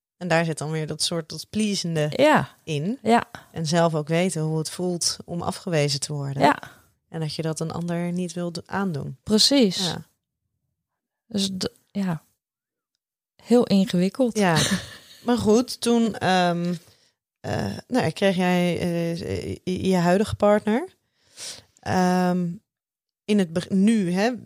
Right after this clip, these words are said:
Speaker 1: weet je daar van alles over, over die relatie. En, ehm, met, met de inzichten die jij daar de afgelopen jaren in hebt ge-, ge-, gekregen door, door je behandelingen.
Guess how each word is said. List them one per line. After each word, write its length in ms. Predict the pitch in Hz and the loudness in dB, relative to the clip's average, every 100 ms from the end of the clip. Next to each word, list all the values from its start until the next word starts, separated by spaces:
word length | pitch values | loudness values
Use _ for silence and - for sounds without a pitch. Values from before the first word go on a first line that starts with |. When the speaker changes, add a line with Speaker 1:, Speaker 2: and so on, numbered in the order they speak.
| - - - | -16 -18 -8
Speaker 1:
weet 280 | 175 170 208 | 0 0 0
je 60 | 208 | 0
daar 200 | 196 202 | 0 0
van 80 | |
alles 260 | 208 202 202 | 0 0 4
over, 300 | 196 202 214 | 6 6 4
over 240 | 190 190 | 2 2
die 100 | 185 | 0
relatie. 720 | 185 185 180 196 - 254 349 | -2 0 0 0 -2 0 0
En, 380 | - 165 160 160 | 0 -2 -2 -6
ehm, 760 | - 165 160 160 160 165 - 165 | -4 0 2 4 4 2 0 0
met, 200 | 165 165 | -2 -2
met 160 | 170 | -4
de 80 | 165 | -2
inzichten 520 | - 175 175 170 - | 0 0 0 -2 -4
die 100 | 170 | -2
jij 160 | 170 165 | 0 2
daar 180 | 165 165 | 2 2
de 80 | |
afgelopen 480 | - - 170 165 160 | 0 -4 -4 -2 0
jaren 280 | 165 160 165 | 0 0 0
in 120 | 165 | -2
hebt 180 | 156 160 | -2 -4
ge-, 320 | - 160 156 160 | -4 -4 -2 -4
ge-, 200 | - 165 | -6 -8
gekregen 640 | - - - 175 170 170 | -8 -10 0 2 2 -2
door, 320 | 165 160 - | -4 -4 -4
door 160 | 170 170 | -4 -2
je 100 | 165 | -2
behandelingen. 720 | 165 175 214 208 214 226 | 0 2 4 4 4 4